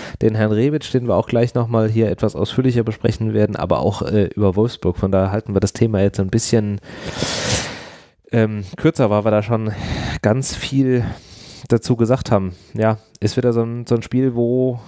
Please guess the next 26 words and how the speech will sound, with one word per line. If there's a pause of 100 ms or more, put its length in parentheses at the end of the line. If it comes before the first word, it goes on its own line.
(360)
das
Aluminium
ganz
viel
verhindert,
wir
in
der
Offensive
irgendwie (540)
ganz
viel
zeigen,
aber
unterm
Strich (840)
die
Lorbeeren
von
den
anderen
eingefahren
werden.
Ist
so
ein